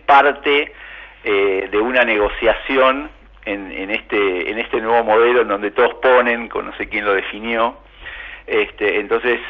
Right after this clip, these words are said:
eh, me parece que políticamente iba a ser muy difícil aprobar o por ahí negociar con las provincias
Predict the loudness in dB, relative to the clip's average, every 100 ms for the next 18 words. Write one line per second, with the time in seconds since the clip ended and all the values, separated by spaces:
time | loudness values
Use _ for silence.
0 | -12 -6 -2 -2 -2 -2 -4 -4 -4 -6
1 | -2 0 0 -4 -6 -2 -4 -4 -8 2
2 | 2 2 -4 -2 -2 0 -2 -2 -4 -4
3 | -8 -8 -8 -8 0 0 0 2 6 6
4 | 4 0 -8 -18 -18 -18 -10 -2 0 0
5 | 0 0 0 0 -2 -2 0 2 2 2
6 | -2 -2 0 0 0 -4 -6 -4 -2